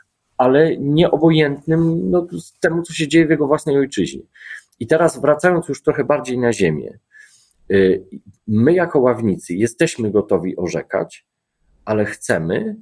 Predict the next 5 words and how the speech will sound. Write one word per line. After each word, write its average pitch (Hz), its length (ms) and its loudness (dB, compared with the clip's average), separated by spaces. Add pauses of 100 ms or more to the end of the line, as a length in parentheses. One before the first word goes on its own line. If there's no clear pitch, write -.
(340)
żeby 113 300 0
to 131 240 -4
orzekanie 117 800 -4 (840)
było 135 840 0
w - 160 -20